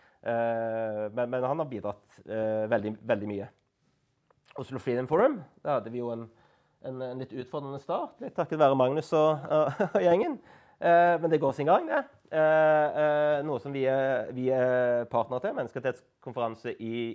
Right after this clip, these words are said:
i Oslo. Eh, eh, som Gary Kasparov, eh, eh, har ledet, og, og veldig mye av de russiske dissidentene som er der. Norsk venezula-, venezolaner Thor Halvorsen, som vi sikkert kunne hatt en egen debatt om, Magnus.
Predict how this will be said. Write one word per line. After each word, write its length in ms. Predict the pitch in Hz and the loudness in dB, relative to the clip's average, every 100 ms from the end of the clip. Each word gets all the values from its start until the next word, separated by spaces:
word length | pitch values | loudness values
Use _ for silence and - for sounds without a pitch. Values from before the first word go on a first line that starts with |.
| - | -8
i 20 | 120 | -10
Oslo. 240 | 110 160 247 - _ _ _ _ _ | -6 -6 -6 -10 _ _ _ _ _
Eh, 760 | - 139 139 135 131 131 131 127 127 127 _ _ _ _ - | -4 -2 0 0 2 0 -2 -4 -8 -10 _ _ _ _ -10
eh, 140 | 107 107 | -8 -6
som 220 | 131 113 | -6 -4
Gary 240 | 110 107 110 | -2 -2 -2
Kasparov, 460 | 113 - 139 147 - _ - | -6 -6 -6 -6 -8 _ -8
eh, 380 | 143 123 123 131 123 _ - | -4 -2 -4 -6 -14 _ -10
eh, 80 | 127 | -6
har 240 | 117 123 | -4 -2
ledet, 220 | 131 147 208 175 | -2 -2 -4 -6
og, 380 | - 123 123 - | -4 0 0 0
og 800 | 117 120 117 113 113 113 117 101 71 127 | -2 -2 -2 -2 -2 -2 -4 -8 -2 2
veldig 240 | 110 120 | 2 2
mye 80 | 110 | -2
av 60 | 104 | -4
de 80 | 101 | -8
russiske 320 | 113 - 98 | -12 -14 -14
dissidentene 580 | 98 104 101 - 113 104 | -8 -6 -6 -10 -14 -8
som 140 | 113 | -6
er 80 | 113 | -2
der. 220 | 160 185 _ _ _ - | -2 -4 _ _ _ -10
Norsk 240 | 117 - - | -10 -8 -8
venezula-, 540 | 123 113 120 117 117 | -8 -4 -2 -2 -4
venezolaner 560 | - 127 120 131 117 120 | -6 -6 -4 -4 -4 -4
Thor 200 | - 127 | -4 0
Halvorsen, 420 | 131 117 117 175 202 _ | 0 0 -4 -8 -10 _
som 160 | 139 131 | -8 -8
vi 60 | 120 - | -8 -14
sikkert 220 | 131 131 | -12 -8
kunne 160 | 131 127 | -6 -6
hatt 100 | 139 | -4
en 80 | 139 | -4
egen 200 | 123 127 | -4 -4
debatt 260 | 127 123 143 | -2 -2 -2
om, 60 | |
Magnus. 360 | 139 156 208 | -2 -2 -4